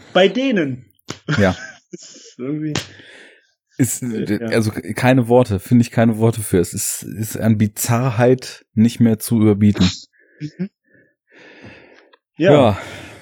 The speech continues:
Speaker 1: Dazu.
Speaker 2: So viel dazu.
Speaker 1: Bisschen politisches Alltagsgeschehen.
Speaker 2: Genau.
Speaker 1: Für den Anfang.
Speaker 2: Für den Anfang.
Speaker 1: Ja.
Speaker 2: Denn die Frage ist schließlich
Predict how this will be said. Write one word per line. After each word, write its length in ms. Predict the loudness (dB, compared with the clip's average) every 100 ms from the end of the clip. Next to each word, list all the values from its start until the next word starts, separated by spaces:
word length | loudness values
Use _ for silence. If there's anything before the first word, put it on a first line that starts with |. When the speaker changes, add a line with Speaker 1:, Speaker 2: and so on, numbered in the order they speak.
| -20 _ _ _
Speaker 1:
Dazu. 480 | -6 -4 -6 -8 -8 _ _ _ _ -20 -16
Speaker 2:
So 160 | -10 -2
viel 140 | 0
dazu. 500 | 2 2 0 -6 -6 -8 _ _ _ _ _ _
Speaker 1:
Bisschen 500 | -8 -2 -2 -2 -14 -20 _ -18 0
politisches 640 | 2 2 0 -4 -4 -2
Alltagsgeschehen. 1040 | -2 0 -2 -4 -6 -8 -4 -2 -2 -4 -8 -18 _ -16
Speaker 2:
Genau. 340 | -6 -4 -4 -8 _ -18 -18
Speaker 1:
Für 180 | -4 -2
den 160 | 0 -4 _ -14
Anfang. 380 | -8 -6 -8 -12 -20 -14 -2
Speaker 2:
Für 140 | 2
den 160 | 2 2
Anfang. 420 | -2 -4 -10 -12 _ _ _ -20 -20 -16
Speaker 1:
Ja. 220 | -8 -6 -4
Speaker 2:
Denn 440 | 0 2 2 2
die 120 | -2
Frage 380 | 0 0 2 2
ist 160 | 2 2
schließlich 680 | 0 2 2 2 0 -18